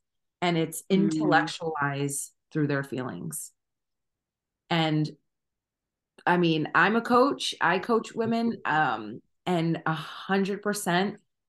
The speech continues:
Speaker 1: the most resistance that I find is when I try to get them to locate the sensation in their body. Where did, where do you feel that? Like, there's such a, like,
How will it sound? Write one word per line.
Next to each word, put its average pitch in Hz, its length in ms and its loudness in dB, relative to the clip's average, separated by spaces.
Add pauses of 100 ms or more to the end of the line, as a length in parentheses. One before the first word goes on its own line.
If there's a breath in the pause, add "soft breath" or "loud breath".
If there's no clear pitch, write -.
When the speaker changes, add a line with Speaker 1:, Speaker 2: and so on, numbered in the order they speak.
(160)
Speaker 1:
the 185 80 0
most 180 280 4
resistance 180 600 0
that 170 100 0
I 165 120 2
find 170 480 0
is 160 180 -4
when 165 120 0
I 156 120 2
try 160 300 -2
to 165 80 0
get 160 260 -2
them 156 320 0 (140)
to 143 440 2 (240 loud breath)
locate 160 440 2
the 156 80 -4
sensation 156 680 -2
in 156 120 2
their 147 140 2
body. 123 520 -4
Where 151 320 0
did, 170 180 0
where 151 180 2
do 156 60 2
you 165 140 2
feel 151 280 -2
that? 113 280 -2
Like, 143 260 -2 (340 soft breath)
there's 175 220 2
such 180 400 0
a, 185 80 0 (100)
like, 156 280 0